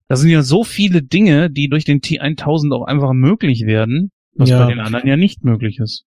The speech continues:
Speaker 2: Vor allem ist Formwandler jetzt auch nicht das Verkehrteste.
Speaker 1: Ja gut, das konnte
Speaker 2: Ist
Speaker 1: aber auch schon hier der, der John Connor, T, T, äh, T dreitausend. Konnte der ja auch. Ich sag ja, da, da kommt nichts Neues mehr bei rum.
Speaker 2: Hm.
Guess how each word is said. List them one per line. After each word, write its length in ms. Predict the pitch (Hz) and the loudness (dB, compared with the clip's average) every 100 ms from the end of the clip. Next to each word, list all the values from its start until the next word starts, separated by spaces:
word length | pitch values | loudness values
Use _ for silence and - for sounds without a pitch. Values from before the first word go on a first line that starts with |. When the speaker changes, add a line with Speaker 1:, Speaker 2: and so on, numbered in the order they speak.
| - | -12
Speaker 2:
Vor 180 | - 127 | -4 -2
allem 160 | 135 139 | 0 -2
ist 140 | 120 | -4
Formwandler 840 | - 120 123 139 151 147 151 147 | -2 0 2 0 -2 0 0 2
jetzt 220 | 147 143 - | 0 -2 0
auch 140 | 156 | 0
nicht 240 | 180 135 127 | 2 2 0
das 140 | 117 | 0
Verkehrteste. 840 | 123 120 120 120 113 - 117 113 120 _ _ | -2 0 0 0 -2 -2 -2 -2 -6 _ _
Speaker 1:
Ja 200 | 135 135 | -6 -4
gut, 180 | 139 156 | -2 0
das 120 | 131 | -2
konnte 240 | - 139 131 | -2 -2 0
Speaker 2:
Ist 60 | |
Speaker 1:
aber 100 | 135 | 0
auch 80 | 135 | -2
schon 340 | - 147 151 151 | -2 0 2 4
hier 220 | 147 147 | 2 4
der, 240 | 143 143 | 2 0
der 380 | 131 139 139 135 127 | 2 2 2 0 -2
John 260 | 135 139 | -2 0
Connor, 480 | - 151 135 113 110 _ _ | 0 0 0 0 -4 _ _
T, 220 | 139 117 | -4 -4
T, 160 | 117 120 | -2 -2
äh, 340 | 113 113 113 - _ 110 123 120 | 0 0 -4 -10 _ -8 -4 -4
T 160 | - 123 | -2 -2
dreitausend. 680 | 120 117 110 113 113 110 - _ _ | 0 -2 -2 -2 -2 -2 -6 _ _
Konnte 300 | - 135 123 | -6 -4 -4
der 240 | 113 120 120 | -2 -2 0
ja 200 | 135 139 | 0 0
auch. 380 | 135 110 - _ _ | -2 -4 -8 _ _
Ich 120 | - 208 | -4 2
sag 140 | 214 | 2
ja, 80 | 160 | 2
da, 100 | 156 | 0
da 240 | 196 185 | -2 -2
kommt 280 | - 233 254 | 0 -2 0
nichts 240 | 247 - | -2 -2
Neues 320 | 262 320 262 131 | -2 0 -2 0
mehr 140 | 117 | 0
bei 100 | 113 | -2
rum. 320 | 107 107 107 - _ - | -4 -4 -6 -10 _ 2
Speaker 2:
Hm. 560 | 120 117 113 110 117 | 4 6 4 0 -4